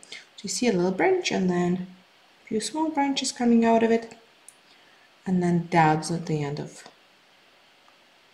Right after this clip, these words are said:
those little branches for the leaves.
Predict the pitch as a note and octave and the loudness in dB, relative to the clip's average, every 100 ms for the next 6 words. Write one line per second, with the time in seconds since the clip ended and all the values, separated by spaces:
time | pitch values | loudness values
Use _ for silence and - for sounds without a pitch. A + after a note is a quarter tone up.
0 | - - - F3 D#3+ D#3+ F3 D#3+ F3 D4 | -20 -20 -16 -12 -12 -12 -10 -8 -8 -8
1 | D#4+ D#4 A#3+ A#3 - G3+ F#3+ F#3+ F#3 E3 | -8 -6 -4 -6 -6 -6 -4 -4 -4 -6
2 | D#3 E3 - - | -8 -10 -14 -18